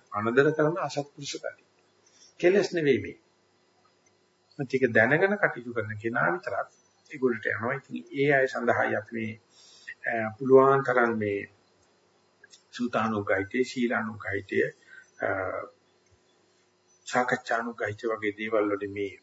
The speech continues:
භාවනා වැඩමුළු හරහා කරන්න බලාපොරොත්තු වෙන නිසා අද දවසේ අපි මෙතෙක් ඉදිරිපත් කරන ලද මේ ධර්ම කාරණා ටිකත්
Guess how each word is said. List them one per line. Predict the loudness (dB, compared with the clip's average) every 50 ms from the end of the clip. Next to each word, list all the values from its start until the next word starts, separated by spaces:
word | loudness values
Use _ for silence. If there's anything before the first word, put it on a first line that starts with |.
| _ _
භාවනා | _ -4 -2 -2 -2 0 0 -2 0
වැඩමුළු | -2 -2 -4 -6 -10 -12 -12 -12 -12
හරහා | -10 -8 -8 -8 -4
කරන්න | -4 -4 -4 -4 -4 -4
බලාපොරොත්තු | 0 2 2 2 2 0 -2 -6 -6 -8
වෙන | -10 -10
නිසා | -10 -8 -6 -4 -4
අද | -4 -4 -6
දවසේ | -6 -4 -2 -2 -2 -2 -6 -8 -10 -10
අපි | -10 -12 _
මෙතෙක් | -14 -14 -12 -14 -14 -14
ඉදිරිපත් | -14 -12 -8 -6 -4 -2 -2 -4 -4
කරන | -6 -12 -12 -8 -6
ලද | -6 -6 -4
මේ | -4 -4 -4 -4
ධර්ම | -6 -8 -8 -8 -12 -12 -4
කාරණා | -2 -2 -2 -2 -2 -6 -6
ටිකත් | -6 -2 2 2 2 2